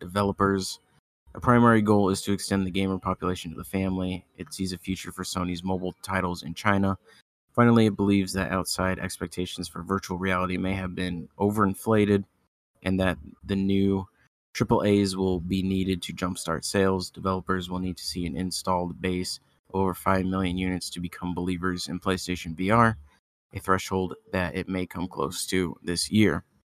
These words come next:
So one of the companies that Sony acquired recently was Wyze, which is, like, the logo you see at the end credits of, like, every game you beat.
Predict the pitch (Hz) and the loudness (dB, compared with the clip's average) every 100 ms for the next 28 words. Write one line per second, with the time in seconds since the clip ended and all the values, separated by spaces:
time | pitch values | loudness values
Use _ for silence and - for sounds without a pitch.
0 | - - 120 113 117 120 110 113 107 104 | -16 0 4 6 8 6 6 6 6 6
1 | 101 92 76 - _ _ _ - - 104 | 6 4 0 -4 _ _ _ -2 0 4
2 | 98 92 87 - 98 95 87 95 95 90 | 4 4 0 4 4 4 6 6 6 4
3 | 92 - 98 90 87 90 85 87 104 113 | 2 2 2 2 -2 -4 0 2 4 2
4 | - 76 _ - _ _ _ _ _ _ | -2 -10 _ -20 _ _ _ _ _ _
5 | 95 - 87 82 - - 90 82 - _ | -10 -6 -6 -6 -8 -4 -2 -2 -6 _
6 | _ _ _ 101 95 90 - 98 92 - | _ _ _ 2 6 6 6 4 2 2
7 | 92 87 - - 92 90 - 90 98 - | 2 2 -4 -2 -4 -2 -2 2 2 0
8 | 92 85 87 - 90 90 95 92 87 76 | -6 -6 -6 -4 -2 0 0 0 -2 -2
9 | 87 135 | 0 0